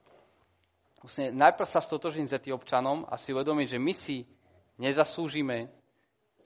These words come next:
byť s Bohom, aby sme potom sa mohli stotožniť aj s Filipom misionárom a niesť túto zvesť ďalej. A taká jediná mo-, alebo s-, najsilnejšia motivácia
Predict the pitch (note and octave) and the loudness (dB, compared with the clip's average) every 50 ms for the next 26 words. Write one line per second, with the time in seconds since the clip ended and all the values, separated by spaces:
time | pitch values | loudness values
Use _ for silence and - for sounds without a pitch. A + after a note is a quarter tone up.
0 | _ - G#2+ G#2+ B2 A#2 A2 A2 - G#2+ G2 A2 A#2+ C#3+ E3 D#3+ - _ _ _ | _ -16 -12 -10 -10 -10 -8 -6 -4 -4 -2 -2 -2 -4 -6 -8 -16 _ _ _
1 | _ _ _ _ _ _ _ _ _ _ _ _ _ _ _ _ _ _ _ _ | _ _ _ _ _ _ _ _ _ _ _ _ _ _ _ _ _ _ _ _
2 | _ _ _ _ _ _ _ _ _ _ _ _ _ _ _ _ - A#2+ A#2+ C3 | _ _ _ _ _ _ _ _ _ _ _ _ _ _ _ _ -4 -4 -4 -4
3 | B2+ - - C#3 B2 - - G3+ B3 - - C#3 C#3+ E3 G#3+ G#3 - - - A#2+ | -6 -6 -6 -6 -6 0 0 0 2 2 2 0 0 0 -2 -6 -12 -8 -6 -4
4 | A#2+ D3+ E3+ E3+ D#3 C#3+ B2+ A#2 - _ _ - - - D3+ C#3+ - D3+ C#3 D3+ | -4 -2 -2 -2 -4 -4 -6 -10 -16 _ _ -12 -6 -6 -6 -4 -6 -8 -8 -8
5 | C3+ - - A#2+ - - - - D3+ D3+ D#3 D3+ D3+ B2+ A#2 A#2 A#2+ A2+ - - | -8 -6 -8 -8 -8 -10 -8 -6 -4 -2 -2 -4 -4 -6 -6 -6 -8 -10 -10 -8
6 | A#2 A2 A2+ A#2 A#2+ B2 D3 D#3+ E3 - - _ _ _ - - G#2 G#2 A#2+ D#3+ | -8 -4 -2 -2 -2 -2 -2 -4 -6 -10 -18 _ _ _ -10 -10 -6 -4 -2 -2
7 | A3 G3+ - - E3+ D3 - C#3+ A#2 A2 A2+ A#2 A2 - - G#2 F#2 F2 E2+ F2+ | -2 -2 -4 -8 -12 -10 -8 -10 -8 -6 -6 -6 -6 -6 -8 -8 -8 -8 -8 -10
8 | G2+ A2+ - - _ _ _ _ _ _ _ _ _ _ _ _ - - - C#3 | -14 -18 -20 -20 _ _ _ _ _ _ _ _ _ _ _ _ -12 -8 -6 -2
9 | - - D3 D3 D#3+ E3+ E3+ A3+ A3 G3+ F3+ E3 D3+ A2 - - C#3 C#3 C#3+ - | 2 4 6 6 6 4 4 4 6 8 8 8 8 6 0 -6 -6 -6 -6 -2
10 | - C3+ C3+ B2+ C3 - - - - - - C3+ C#3 D3 C#3+ - - F#3+ - - | 0 0 0 0 -2 -6 -10 -12 -16 -10 2 4 4 4 4 2 0 -2 0 0
11 | D#3+ C3 C3 C3+ C3 - C3+ C3 C3 C3 - - C3+ B2+ C3 C#3 D3+ | 0 0 0 0 -2 0 0 2 2 0 -2 -4 -2 0 0 0 0